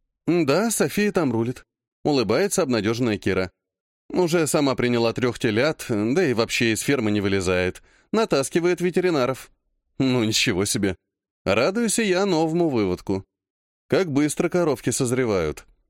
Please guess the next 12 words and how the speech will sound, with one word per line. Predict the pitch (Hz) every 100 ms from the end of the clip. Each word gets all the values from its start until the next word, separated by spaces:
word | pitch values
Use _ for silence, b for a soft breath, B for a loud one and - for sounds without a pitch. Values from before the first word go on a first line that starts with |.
| _ _ _
Слушай, | - 165 151 - 76 -
если | - 90 110 151 214
экстраполировать | 190 - 170 151 170 180 156 -
темпы | 165 170
рождаемости | 143 120 101 143 151 135 -
на | 127
полгода-год, | 113 127 123 131 117 90 98 131 - -
то | - 107
нам | 143 120 104
стоил-то | - 175 147 90 101
не | 98 113
хватит. | 95 113 123 -